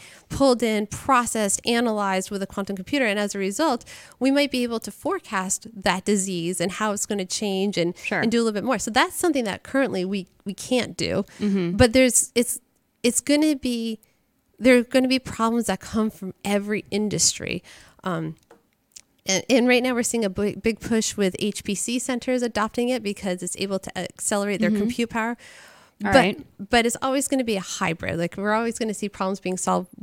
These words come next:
Speaker 1: with a hybrid approach, using some classical and some quantum of some degree, because obviously we need to get it to the cloud, process
Speaker 2: Mm-hmm.
Speaker 1: it in the cloud, in the quantum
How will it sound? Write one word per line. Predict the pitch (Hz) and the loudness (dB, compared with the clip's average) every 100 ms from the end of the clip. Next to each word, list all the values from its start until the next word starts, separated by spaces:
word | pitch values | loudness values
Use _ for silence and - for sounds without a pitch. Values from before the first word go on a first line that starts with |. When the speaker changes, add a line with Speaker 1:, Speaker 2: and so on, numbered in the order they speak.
| 190 | -2
Speaker 1:
with | 202 185 | 0 0
a | |
hybrid | - 185 180 190 170 | -2 0 0 0 -2
approach, | 160 - 180 165 - | -2 -4 -2 -2 -4
using | 185 180 | -4 -2
some | - 220 | 0 -2
classical | 220 214 185 - 196 185 | -2 -6 -6 -4 -2 0
and | - 185 | 0 -2
some | - - 185 190 | -2 0 -2 -2
quantum | - - 208 208 - 165 | -6 -4 -2 -2 -2 -4
of | 160 - | -4 -2
some | - 196 185 | 0 2 0
degree, | 170 160 180 156 | -2 -4 -2 -2
because | 165 170 180 | -2 -4 -4
obviously | - 185 190 208 | -2 -2 -2 -2
we | 185 | -2
need | 185 175 | -2 -4
to | - 175 180 - - - | -4 -6 -6 -16 -20 -4
get | 180 175 | -2 -2
it | - | -6
to | - | -10
the | 175 | -6
cloud, | - 277 262 247 - | -2 -2 -2 -6 -6
process | - 226 208 | -2 2 2
Speaker 2:
Mm-hmm. | 190 | 2
Speaker 1:
it | 180 | 0
in | |
the | 185 | -4
cloud, | - 196 180 175 - | -6 -4 -4 -4 -6
in | |
the | 196 | -8
quantum | - 185 185 190 180 | -8 -10 -8 -8 -8